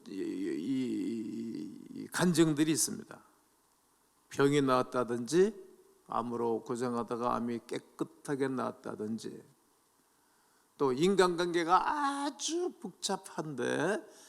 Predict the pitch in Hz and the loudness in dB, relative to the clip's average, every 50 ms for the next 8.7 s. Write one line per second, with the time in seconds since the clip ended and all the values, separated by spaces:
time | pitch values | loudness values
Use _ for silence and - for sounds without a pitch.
0 | - - _ _ - 139 143 143 139 123 135 131 131 120 123 123 120 117 127 123 | -20 -20 _ _ -4 -2 -2 0 0 0 0 0 0 0 -2 -2 -2 -2 -2 -2
1 | 117 120 123 123 120 120 120 - - - - - - _ - _ - - 202 208 | 0 0 2 2 4 2 2 0 -2 -6 -14 -20 -20 _ -20 _ -14 -10 -8 -6
2 | 107 107 - 139 131 135 123 - - 123 110 - - 113 110 - 110 104 107 - | -6 -8 -6 -4 -4 -4 -4 -4 -6 -10 -8 -8 -8 -8 -8 -6 -6 -8 -8 -8
3 | - - - - - _ _ _ _ _ _ _ _ _ _ _ _ _ _ _ | -10 -14 -14 -16 -18 _ _ _ _ _ _ _ _ _ _ _ _ _ _ _
4 | _ _ _ _ _ _ _ _ _ _ - 165 160 151 139 135 131 - - 143 | _ _ _ _ _ _ _ _ _ _ 8 10 10 10 10 8 6 2 0 0
5 | 151 151 - 170 170 160 175 175 170 170 160 180 180 180 180 180 180 180 196 208 | 0 2 2 2 4 4 2 2 0 0 0 2 4 4 4 4 2 -2 -4 -8
6 | 214 - - 139 135 131 131 131 131 131 131 131 131 131 131 127 127 123 123 123 | -8 -6 -4 -2 -2 0 0 -2 -2 -2 -2 -2 -2 -2 -2 -2 -2 -2 -2 -2
7 | 123 120 113 123 123 120 - - 131 123 139 143 135 123 131 - - - 117 113 | -4 -4 -4 -4 -4 -4 -4 -4 -4 -2 -2 -2 -2 -4 -6 -8 -8 -8 -6 -6
8 | 113 104 110 104 - - - - - 175 196 196 - | -6 -6 -6 -8 -10 -12 -12 -12 -12 -12 -14 -16 -18